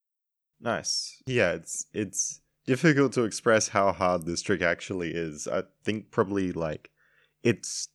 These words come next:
a fair guess to say maybe less than ten, maybe less than twenty people in the world have ever done it. Um, luckily, it's been obsoleted now.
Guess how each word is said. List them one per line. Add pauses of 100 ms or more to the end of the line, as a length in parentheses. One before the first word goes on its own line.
a
fair
guess
to
say
maybe
less
than
ten,
maybe
less
than
twenty
people
in
the
world
have
ever
done
it. (1300)
Um,
luckily,
it's
been
obsoleted
now.